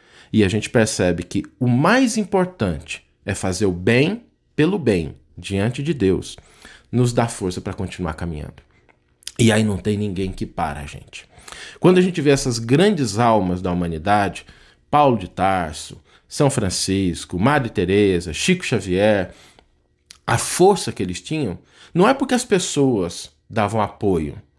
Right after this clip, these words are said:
ou porque as pessoas criticavam, porque receberam os dois, mas porque dentro deles eles tinham essa convicção de que estavam agindo pelo bem, a favor do bem,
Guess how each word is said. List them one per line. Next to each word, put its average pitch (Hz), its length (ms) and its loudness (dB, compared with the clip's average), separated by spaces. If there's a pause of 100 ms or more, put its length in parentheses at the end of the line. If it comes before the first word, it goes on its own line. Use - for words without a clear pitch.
ou 123 140 4
porque 113 180 -4
as 95 60 -10
pessoas 95 340 -6
criticavam, 90 600 -4
porque - 240 -12
receberam 98 460 -6
os 95 100 -8
dois, 95 460 -6 (580)
mas 131 160 4
porque 151 280 2
dentro 151 680 2
deles 92 640 -4 (240)
eles 113 360 2
tinham 120 500 2 (1000)
essa 123 300 2
convicção 139 880 0 (500)
de 139 120 0
que 160 100 -6
estavam 180 420 2
agindo 135 680 2 (500)
pelo 147 280 6
bem, 107 440 2
a 113 120 -6
favor 104 400 -2
do 92 100 -4
bem, 107 300 0